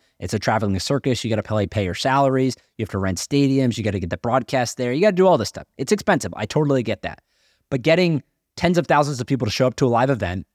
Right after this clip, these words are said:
and millions of people to watch it on television, there's going to be a market for that. Fox realizes that. Disney realizes that. And they're making a bet on what we'll call, like, the second division of football in the U S.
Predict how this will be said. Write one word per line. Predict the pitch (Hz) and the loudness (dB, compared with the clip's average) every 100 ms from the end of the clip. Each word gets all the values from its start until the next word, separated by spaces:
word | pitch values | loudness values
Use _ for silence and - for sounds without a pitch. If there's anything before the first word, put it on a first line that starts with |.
| - | -4
and | 120 | 0
millions | 123 135 | 2 2
of | 113 | 2
people | 127 | -2
to | 120 | 2
watch | 110 110 | 2 0
it | 117 | 0
on | 120 | -2
television, | 117 90 82 73 78 - _ - | 0 -2 -4 -8 -12 -14 _ -6
there's | 113 101 | -4 0
going | 117 | 0
to | 113 | 2
be | 113 | 0
a | 110 | 0
market | 104 101 - | -2 -4 -8
for | 107 | -6
that. | 98 101 _ _ _ | -6 -6 _ _ _
Fox | - 131 - | 0 0 0
realizes | 156 156 147 143 139 | 0 2 2 2 0
that. | 117 139 131 _ _ | 0 0 0 _ _
Disney | 135 131 127 | -2 0 0
realizes | 113 113 104 98 98 | 0 2 0 -2 -6
that. | 92 92 - _ | -2 -2 -4 _
And | 110 | -6
they're | 117 | 0
making | 135 143 156 | 0 0 0
a | 127 | 0
bet | 98 135 110 - | 2 2 2 -4
on | 120 | -2
what | 131 | 0
we'll | 127 120 | 0 -2
call, | 139 131 | 0 2
like, | 117 107 - _ _ _ - | 0 -4 -10 _ _ _ -2
the | 135 117 | 0 0
second | - 165 160 | 2 2 2
division | 120 113 143 117 | 0 2 2 2
of | 110 | -2
football | - 135 110 104 | -2 -2 0 0
in | 98 | 0
the | 92 | -2
U | 110 113 | 0 0
S. | - - - | -2 -8 -10